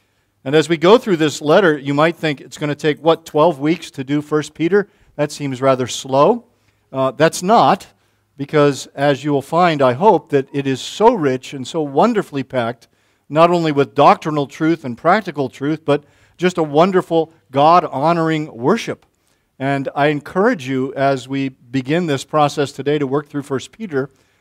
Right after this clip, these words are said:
this week, if you have opportunity, read through it. Read it aloud. Catch the richness of the language, and remember who wrote it. A fisherman.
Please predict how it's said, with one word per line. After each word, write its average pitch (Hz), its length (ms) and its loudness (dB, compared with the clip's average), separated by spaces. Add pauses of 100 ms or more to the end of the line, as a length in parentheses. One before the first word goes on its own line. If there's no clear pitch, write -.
(120)
this 170 320 2
week, 196 220 2
if 175 100 -8
you 151 100 -2
have 147 140 2
opportunity, 160 640 0
read 202 240 -4
through 220 260 -2
it. - 100 -6 (600)
Read 185 260 0
it 226 80 0
aloud. 180 560 4
Catch - 300 -6
the 185 80 -2
richness 151 800 -2 (320)
of 147 160 -2
the 143 100 -2
language, 151 600 0
and 170 200 -2
remember 220 600 0
who 220 300 -8
wrote 196 320 0
it. - 240 -10 (880)
A - 20 -8
fisherman. 185 480 -6